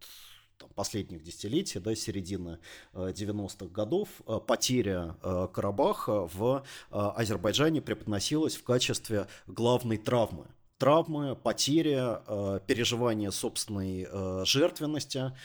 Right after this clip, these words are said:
э, которая сплачивает, э, нацию, которая придаёт, э, ощущение общей, э, цели, общих стремлений и тем, кто поддерживает, э,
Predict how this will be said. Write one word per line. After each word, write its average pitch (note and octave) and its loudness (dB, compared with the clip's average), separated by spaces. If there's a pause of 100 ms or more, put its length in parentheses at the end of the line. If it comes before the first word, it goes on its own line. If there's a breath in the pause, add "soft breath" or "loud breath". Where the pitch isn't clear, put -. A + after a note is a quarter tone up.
(440 loud breath)
э, G#2+ 2
которая C3 6
сплачивает, G2 4
э, F#2 0
нацию, D3+ 2
которая A2 2
придаёт, A#2 4 (100)
э, G2+ 2
ощущение A#2 4
общей, G#2 2
э, G2+ -2
цели, A2+ 2
общих G#2+ -2
стремлений A2+ 0 (260 loud breath)
и A2 -6
тем, G#2 0
кто G2+ 0
поддерживает, C3+ 4
э, A#2 0